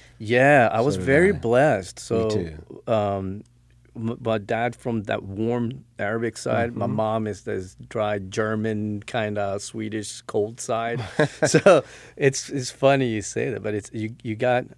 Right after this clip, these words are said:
Speaker 1: a good mixture of, of two things.
Speaker 2: Sure.
Speaker 1: And then my mom being Christian, my dad being a Muslim. I
Speaker 2: How'd
Speaker 1: also
Speaker 2: that
Speaker 1: could
Speaker 2: work?
Speaker 1: Oh, it was great.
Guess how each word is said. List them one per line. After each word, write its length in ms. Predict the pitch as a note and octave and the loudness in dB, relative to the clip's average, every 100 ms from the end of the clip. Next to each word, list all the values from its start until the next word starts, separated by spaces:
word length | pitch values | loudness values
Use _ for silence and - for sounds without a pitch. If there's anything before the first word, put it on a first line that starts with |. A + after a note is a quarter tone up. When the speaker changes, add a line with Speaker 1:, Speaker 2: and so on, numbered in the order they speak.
| _ - | _ -8
Speaker 1:
a 80 | A2+ | -6
good 200 | A2 A2 | -2 -2
mixture 400 | G#2+ A2+ - A2 | -2 -4 -6 -8
of, 120 | G2+ | -8
of 180 | G#2 F#2+ | -8 -12
two 200 | - A2+ | -10 -10
things. 380 | G2 G#2+ A2 A2 | -8 -12 -14 -16
Speaker 2:
Sure. 80 | - | -8
Speaker 1:
And 80 | A2 | -4
then 220 | A2 G2+ | -2 -2
my 100 | G#2 | -6
mom 300 | G2+ B2 B2 | -2 -2 -2
being 160 | A2 G2 | -2 -4
Christian, 360 | - C3+ - G#2 | -2 -2 -2 -8
my 80 | |
dad 260 | F#2 A#2 A2 | -4 -2 -2
being 160 | G#2+ G2+ | -4 -4
a 40 | |
Muslim. 680 | G2+ C3+ A#2 G#2 G2+ G#2+ G#2+ - | 0 -2 -2 -8 -8 -10 -14 -8
I 80 | A2 | 0
Speaker 2:
How'd 80 | A#2+ | 0
Speaker 1:
also 180 | A2 G#2 | 2 0
Speaker 2:
that 120 | B2 | 0
Speaker 1:
could 80 | E2+ | -4
Speaker 2:
work? 200 | D#2 D#2+ - - | -10 -12 -16 0
Speaker 1:
Oh, 120 | C4+ | 2
it 20 | |
was 180 | C3 A2 | 2 0
great. 360 | A2+ D#3 A#3+ | 0 2 2